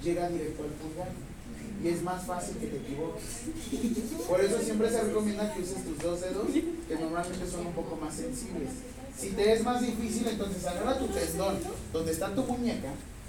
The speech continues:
y vas a encontrar un surco que está a un costado. Es que te puedo decir que es mano izquierda o mano derecha. No hay distinción.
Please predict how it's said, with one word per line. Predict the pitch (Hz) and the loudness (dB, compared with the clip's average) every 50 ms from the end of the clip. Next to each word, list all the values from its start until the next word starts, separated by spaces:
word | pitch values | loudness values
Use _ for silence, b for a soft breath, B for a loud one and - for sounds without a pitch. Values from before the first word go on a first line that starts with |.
| - - - - 127 131 - - - - - - - - - - - - | -10 -10 -10 -10 -10 -12 -12 -12 -12 -12 -12 -12 -12 -14 -14 -12 -10 -6
y | 190 190 | 0 4
vas | 202 208 214 214 | 4 6 6 4
a | 240 | 4
encontrar | 226 233 202 190 180 185 180 180 | 2 0 0 0 0 2 2 0
un | 185 196 196 196 | 0 0 -2 -2
surco | 196 - 254 262 247 214 - 151 156 160 160 - - - - | 0 2 2 2 2 0 0 -2 -2 -2 -2 -6 -10 -10 -8
que | - 165 165 | -6 -4 -4
está | 165 165 - 180 180 160 - - - - | -4 -2 -2 -2 -2 -2 -4 -8 -8 -6
a | 156 165 | -4 -2
un | 170 190 196 202 208 202 | -2 -2 -2 -2 -2 -2
costado. | - 208 202 190 190 - - 170 - - - 135 - - - - - - - - - - | -2 -2 -2 -2 -2 -2 -2 -2 -2 -2 -2 -4 -6 -6 -4 -4 -4 -6 -6 -10 -8 -4
Es | - 190 196 | -4 0 2
que | 247 | 2
te | 240 226 | 4 4
puedo | 214 196 226 233 220 | 6 8 8 8 8
decir | 226 233 233 | 8 6 4
que | - 233 - - - - | 4 4 4 2 2 0
es | 208 190 | 2 2
mano | 190 202 214 220 226 | 2 2 2 2 4
izquierda | 220 214 - - 214 214 208 208 208 208 | 4 2 2 4 4 4 6 6 4 2
o | 196 180 | 2 2
mano | 175 165 170 180 175 | 2 0 0 2 2
derecha. | 165 165 175 190 202 190 - - - 196 196 196 208 208 - - - 196 - | 2 2 2 2 0 0 0 -2 -2 -2 -2 0 0 -2 -2 -2 -4 -4 -2
No | - - | 0 2
hay | 202 208 | 4 6
distinción. | 214 214 - - - - 175 - - - - - - | 6 6 6 6 6 4 4 4 4 2 2 2 2